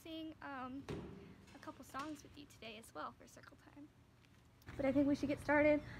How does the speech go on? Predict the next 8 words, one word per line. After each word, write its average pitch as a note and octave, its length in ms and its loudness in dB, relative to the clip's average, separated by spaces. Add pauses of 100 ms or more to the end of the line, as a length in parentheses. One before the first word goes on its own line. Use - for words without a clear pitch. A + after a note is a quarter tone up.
(140)
with C#4+ 200 8 (140)
the C#4 260 2 (100)
crunching, F#4 460 4
munching D#4+ 560 6
caterpillar. - 380 2 (1700)
Are - 80 0
we G#3+ 60 0
ready? D4 240 2